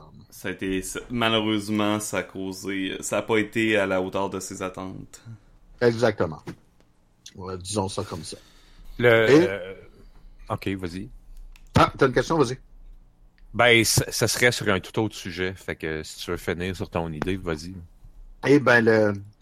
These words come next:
Speaker 2: dernier gros qu'on a connu, euh, c'est Dreampoint Nine, qui existe toujours. Euh, qui ont travaillé sur beaucoup d'ouvrages. Ils font beau-, ils, eux autres, ils font beaucoup de jeux de figurines maintenant.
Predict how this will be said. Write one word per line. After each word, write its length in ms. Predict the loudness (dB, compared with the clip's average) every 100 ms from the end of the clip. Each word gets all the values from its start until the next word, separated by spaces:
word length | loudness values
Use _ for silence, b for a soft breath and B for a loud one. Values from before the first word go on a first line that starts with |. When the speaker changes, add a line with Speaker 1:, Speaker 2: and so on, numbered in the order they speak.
| -16
Speaker 2:
dernier 540 | -2 0 2 0 -4 -8
gros 280 | -14 -12 -14 _ _ _ _ _
qu'on 200 | -8 -8
a 80 | -6
connu, 340 | -8 -8 -10 _ _ _ _ _ _ _ _ _ _ _ _ -20 -6
euh, 220 | -2 0 -2
c'est 200 | -4 -2
Dreampoint 400 | -2 -4 -8 -8
Nine, 440 | -8 -6 -6 -10 _ _ _ _ _ -10
qui 80 |
existe 300 | -10 -8 -8
toujours. 400 | -8 -6 -6 -8 _ _ _ _ _ _ _ _ -20 _ _ _ _ b b b b -4
Euh, 200 | -2 -2
qui 100 | -2
ont 80 | -4
travaillé 400 | -2 -2 -2 -4
sur 160 | -4 -6
beaucoup 300 | -8 -8 0
d'ouvrages. 720 | 0 0 -2 0 0 -4 -10 _ B B -6
Ils 100 | -4
font 220 | 4 4
beau-, 200 | 4 -2 -2
ils, 180 | -4 -4 -8
eux 180 | -2 2
autres, 160 | 2 0
ils 60 |
font 160 | 0 0
beaucoup 240 | 0 -4
de 40 | -2
jeux 140 | -2
de 60 | -4
figurines 440 | -6 -4 -2 -2
maintenant. 340 | -4 -4 -6